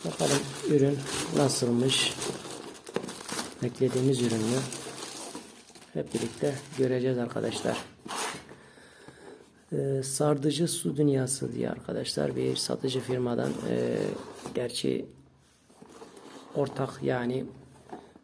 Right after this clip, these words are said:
e, toplu halde satış yapan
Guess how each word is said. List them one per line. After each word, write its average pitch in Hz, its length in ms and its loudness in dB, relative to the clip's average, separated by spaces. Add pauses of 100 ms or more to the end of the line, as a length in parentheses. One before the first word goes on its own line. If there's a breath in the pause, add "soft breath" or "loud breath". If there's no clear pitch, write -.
(120)
e, 139 80 -4 (2500 loud breath)
toplu 131 280 0
halde 131 360 0
satış - 380 -6
yapan 135 300 -2